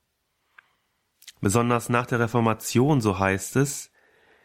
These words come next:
hätten konfessionelle Spannungen in Europa zu flächendeckender, brutaler Gewalt geführt, zum Dreißigjährigen Krieg.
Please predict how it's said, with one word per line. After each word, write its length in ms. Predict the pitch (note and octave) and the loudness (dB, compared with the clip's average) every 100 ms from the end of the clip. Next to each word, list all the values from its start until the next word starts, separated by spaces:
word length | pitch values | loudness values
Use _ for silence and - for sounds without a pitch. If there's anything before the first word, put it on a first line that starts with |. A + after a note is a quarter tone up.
| _ | _
hätten 180 | B2+ C3+ | -4 0
konfessionelle 680 | B2+ D#3 D#3 C#3 C#3 C3+ A#2+ | 0 0 0 0 2 2 2
Spannungen 720 | - - A2+ C3 C#3 C#3+ C#3+ | -2 0 2 2 2 2 0
in 340 | - A#2 A2+ | 0 2 2
Europa 720 | - G2+ F#2 G#2 A2 C3 A#2+ - | 2 2 2 -2 -2 -2 -2 -2
zu 140 | A#2 | -6
flächendeckender, 960 | - B2+ C#3 D#3 C3 B2 B2+ A2+ A2+ A2 - _ | 0 0 2 0 0 0 0 2 0 -2 -14 _
brutaler 600 | - A#2 - G2 G2+ G2+ G#2 | 0 0 2 0 2 0 0
Gewalt 480 | A#2 G2+ G2 F#2 | 0 0 0 -2
geführt, 460 | - F2+ F2+ E2 - - _ | -6 -8 -6 -6 -8 -20 _
zum 200 | - C#3+ | 0 0
Dreißigjährigen 800 | A2 F#2+ F#2 G#2+ - G#2+ G#2 A#2+ | 2 -2 -4 -8 -2 0 0 -2
Krieg. 420 | - - E2+ - | -2 -4 -4 -6